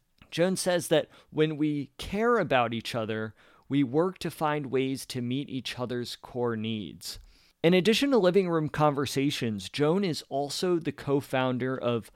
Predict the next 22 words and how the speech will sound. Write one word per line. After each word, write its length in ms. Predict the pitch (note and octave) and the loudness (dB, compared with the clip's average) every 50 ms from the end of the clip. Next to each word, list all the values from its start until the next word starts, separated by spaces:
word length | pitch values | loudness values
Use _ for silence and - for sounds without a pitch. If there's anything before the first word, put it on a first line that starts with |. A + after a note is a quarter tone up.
| - - - _ - | -20 -20 -20 _ -6
moms 460 | A#2+ B2 C3+ D3+ E3+ F#3 F3+ D3 C#3 | 0 2 4 4 4 4 2 0 0
rising 520 | D3 C#3+ C#3+ C#3+ D3+ B2+ D3 D#3 D3 C3+ | 0 0 2 2 0 0 0 -2 0 0
dot 280 | A#2 C3 A#2+ A#2 A#2 - | 4 4 4 4 4 2
org 420 | - B2 B2 C3 D3 F3 G#3 G3+ - _ _ _ _ _ - | -2 -2 0 2 2 2 0 -2 -8 _ _ _ _ _ -6
and 260 | - C3+ C#3 C#3 C#3+ | -2 -2 -2 0 0
move 300 | D3 D#3+ E3+ F3 D3 C#3 | 2 4 4 4 6 6
on 320 | C3+ C#3 C#3 C#3 C#3 C3+ | 6 8 8 6 4 2
dot 240 | - A#2+ G2 F#2 - - | 0 0 -2 -2 -4 -6
org. 460 | G2+ G#2+ E2 A#1 D2 D#2 F#2+ - - _ _ _ _ _ - | -6 -6 -6 -6 -8 -12 -12 -14 -20 _ _ _ _ _ -10
She 200 | - - E3+ E3+ | -2 2 4 4
is 260 | E3 E3 D#3 - - _ _ _ _ _ - | 4 4 2 -2 -6 _ _ _ _ _ -2
a 80 | C#3 C#3 | -2 -2
co-author 1080 | - - - - F#3 G#3 A#3+ A#3 - - D3 D#3 D#3 D#3+ D3+ - C#3+ B2 A#2+ A#2+ A#2 - | -2 -4 -4 0 4 4 4 2 2 4 6 6 6 6 4 2 0 0 0 0 -2 -2
of 360 | - C3 B2+ B2+ B2+ A#2 - - - - _ _ | 0 2 2 2 0 -2 -6 -14 -20 -20 _ _
The 140 | - C#3 C3+ | -6 -6 -6
Custom 640 | - - - - F3+ F#3+ - - - G3+ F#3 F3 D#3 | -6 -6 -6 -4 -4 -2 -2 -4 -4 -2 -2 -4 -4
Fit 280 | - - E3+ E3 - - | -4 0 0 0 0 0
Workplace 840 | A#2+ C3 C3+ B2+ - - - - C3 A2+ A#2 B2 B2 - - - - _ _ _ _ _ _ _ - | 0 0 0 0 0 -6 -6 -2 -2 0 0 0 -2 -6 -8 -12 -14 _ _ _ _ _ _ _ 0
and 360 | D#3+ F3+ F#3+ G3 G3 F#3+ D#3 | 2 6 6 6 6 4 0
The 280 | C#3+ - - D3+ D3 C3+ | -2 0 4 4 4 4
Motherhood 880 | C3 C3 C3+ D3 D#3 C#3 F3 E3+ D#3 C#3 B2 C3+ C#3+ D3 D3+ C#3+ C3 | 2 2 2 2 2 4 2 2 2 0 0 0 2 2 2 2 0
Manifesto. 1120 | A2 A#2 A#2+ B2+ C3 C3+ C#3 A#2 - - A#2+ A#2+ C3 - - - - G2 - - - G#2+ | -2 -4 -2 0 0 0 -2 -2 -6 -4 -4 -4 -2 -2 -4 -6 -8 -8 -8 -10 -12 -16